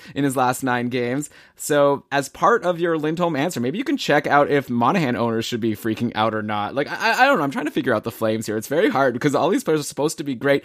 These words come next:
The lines are weird. No one's producing. I guess Gaudreau's doing well now. Now Giordano's injured, so it seems like kind of a mess, but someone's gotta be good.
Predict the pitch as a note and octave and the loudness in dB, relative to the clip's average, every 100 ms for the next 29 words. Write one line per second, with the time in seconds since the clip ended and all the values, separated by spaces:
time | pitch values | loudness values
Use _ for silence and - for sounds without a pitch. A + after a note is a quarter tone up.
0 | - - G#2 F#2+ C#3 F#3+ F3 F#3 F#3 F#3 | -4 -4 -2 2 2 4 0 2 4 2
1 | - - - C3 F3+ F3 - C3+ C3+ E3 | 0 -14 -2 2 2 0 -2 0 2 2
2 | F#3 E3 C#3+ D#3 - B2+ A2 B2 D3+ D#3+ | 2 0 0 -2 -2 -4 2 2 2 0
3 | D#3 D#3 D#3+ D#3 C3+ C3+ B2+ C3+ A#2 B2+ | 2 2 4 2 2 0 0 0 0 0
4 | E3 D#3+ E3 F#3+ F#3 C#3 - C4 D4 C#3+ | 0 0 -2 0 0 -2 -4 -2 -2 0
5 | C#3 A#2+ A2 B2+ A#2 A#2 - D3 C4+ - | 0 0 2 2 0 -4 -4 0 2 2
6 | G#2 G2 G2 G#2 B2+ | -2 -4 -4 0 0